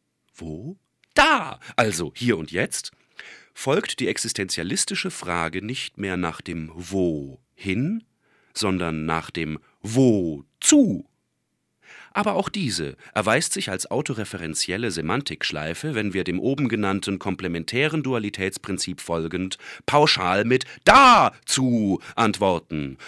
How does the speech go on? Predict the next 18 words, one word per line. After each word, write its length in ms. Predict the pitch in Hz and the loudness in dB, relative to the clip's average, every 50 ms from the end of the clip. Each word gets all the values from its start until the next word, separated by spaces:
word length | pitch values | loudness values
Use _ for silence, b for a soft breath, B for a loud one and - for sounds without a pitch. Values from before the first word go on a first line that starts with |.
| B B | B B
wodurch 360 | - 123 123 127 120 110 - | 0 2 4 4 4 4 2
wir 80 | - 92 | 0 0
nach 260 | 90 87 92 92 - | 0 2 2 0 0
dem 160 | - 110 107 | -2 -6 -6
Raum 360 | 90 80 80 73 73 76 82 | -4 -4 -2 -2 -2 -2 -2
nun 120 | 90 95 95 | -4 -4 -4
auch 160 | 92 95 - | -6 -8 -6
die 100 | - 110 | -6 -6
Subjektivität 960 | 92 87 98 - 95 85 - - 95 80 85 82 - - 95 90 - - - - | -4 -4 -2 -2 -2 -4 -4 -6 -8 -8 -8 -8 -4 -2 -2 -2 -2 -2 -6 -6
der 80 | 85 | -4
semantischen 600 | 76 80 73 78 80 82 - - - - 90 78 | -6 -4 -4 -4 -4 -4 -6 -6 -4 -4 -4 -2
Willensäußerung 760 | 85 82 82 78 - - - 78 76 71 - 78 73 82 87 | -2 -2 -2 -2 -4 -6 -6 -6 -4 -4 -4 -4 -4 -6 -6
aus 240 | - - 76 73 - | -6 -8 -10 -10 -8
der 100 | - 80 | -8 -6
Gleichung 400 | 76 80 76 76 73 - 80 82 | -6 -6 -8 -4 -6 -6 -6 -6
kürzen. 400 | - - 90 - - - - - _ _ _ _ _ _ _ _ _ _ _ _ _ _ _ _ _ _ _ _ _ _ _ _ b b b b b b | -8 -10 -10 -8 -8 -8 -8 -10 _ _ _ _ _ _ _ _ _ _ _ _ _ _ _ _ _ _ _ _ _ _ _ _ b b b b b b
Wo 420 | 107 113 123 117 107 92 82 78 B B B | 2 4 6 6 6 4 2 -2 B B B
mit 300 | 110 135 233 240 - B | 2 2 2 2 0 B